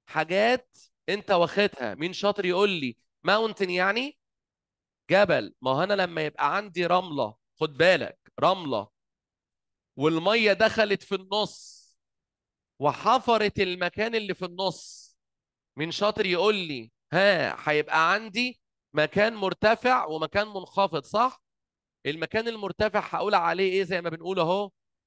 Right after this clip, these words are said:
ماونتن. بتأثير الووتر ممكن تعمل دونز.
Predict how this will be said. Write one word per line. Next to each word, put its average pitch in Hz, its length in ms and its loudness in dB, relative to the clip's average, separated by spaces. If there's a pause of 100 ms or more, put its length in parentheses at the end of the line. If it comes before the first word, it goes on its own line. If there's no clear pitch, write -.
ماونتن. 151 600 -2 (920)
بتأثير 196 560 0
الووتر 220 600 2
ممكن 202 440 -6
تعمل 202 400 0
دونز. 190 600 -4